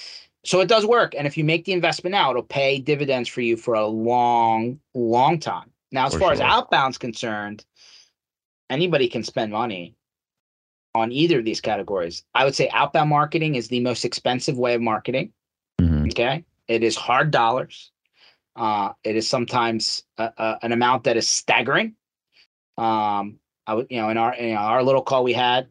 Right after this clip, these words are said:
Speaker 1: you know, way back when, right? Like, the amount that people charge
Speaker 2: Yeah.
Speaker 1: for not even a ten-by-ten, not even a six-by-six. How about a three-by-three kiosk?
Speaker 2: Gosh.
Speaker 1: Is absolutely, you wouldn't believe it. You go start
Speaker 2: Yeah.
Speaker 1: buying cars, cash.
Speaker 2: <laughs> Yeah.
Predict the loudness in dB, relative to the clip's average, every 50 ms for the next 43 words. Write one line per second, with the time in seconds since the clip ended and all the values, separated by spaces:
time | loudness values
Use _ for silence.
0 | _ _ -8 -4 -2 -2 0 2 2 2 2 2 0 0 0 0 0 0 0 0
1 | 0 0 0 0 0 0 -2 -2 -4 -6 -6 -4 -2 -2 0 0 2 2 0 0
2 | 0 -2 -2 -2 -2 -4 -2 -2 -2 -2 0 2 2 4 4 2 2 2 0 0
3 | 2 2 0 0 -2 -4 -6 -12 _ _ -2 0 0 2 2 2 0 0 0 0
4 | 0 0 2 2 2 2 2 2 2 2 2 2 2 2 2 2 0 -4 -8 -6
5 | -2 -2 0 0 0 0 0 0 -2 -2 -2 -2 -4 -4 -4 0 2 2 2 2
6 | 2 2 2 2 0 -2 -4 -2 0 0 0 0 -2 -4 -8 -10 -6 -2 0 0
7 | 2 2 2 4 4 4 4 4 2 -2 -4 -4 -2 0 0 -2 -4 -4 -2 0
8 | 2 2 2 0 0 -4 -6 -10 -14 -16 -16 -18 -18 -16 -14 -12 -10 -8 -8 -8
9 | -8 -10 -12 -12 -12 -14 -14 -14 _ 2 4 4 4 4 2 -2 -10 -4 0 0
10 | 0 0 -2 -6 -8 -4 -2 0 2 2 2 2 0 -2 -6 -6 -4 -4 -4 -6
11 | -4 -4 -2 0 0 0 0 -2 -4 -4 -2 -2 -2 -2 -2 -2 -4 -8 -10 -8
12 | -6 -6 -6 -4 -2 0 2 2 4 4 4 2 2 2 0 -2 -4 -6 -2 2
13 | 2 4 4 2 0 -4 -10 -6 -4 -2 -2 -2 -2 -6 -6 -4 -4 -4 -4 -6
14 | -2 2 4 4 4